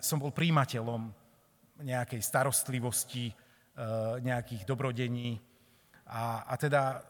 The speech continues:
tam som tú Ježišovú agape, lásku, e, moc nenašiel. Potom som spomínal na moju priateľku, ktorú som mal na prírodovedeckej.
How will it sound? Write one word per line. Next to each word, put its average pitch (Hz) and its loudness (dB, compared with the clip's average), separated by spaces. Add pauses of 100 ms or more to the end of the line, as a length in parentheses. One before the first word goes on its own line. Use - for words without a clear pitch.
(140)
tam 151 2
som 151 -2
tú 131 -2
Ježišovú 135 -2
agape, 131 2
lásku, 120 -4
e, 113 -8 (720)
moc 131 -6
nenašiel. 110 -6 (560)
Potom 214 0
som 165 2
spomínal 135 2
na 123 0
moju 131 0
priateľku, 117 -2 (160)
ktorú 113 -4
som 120 0
mal 120 4
na 110 2
prírodovedeckej. 120 -2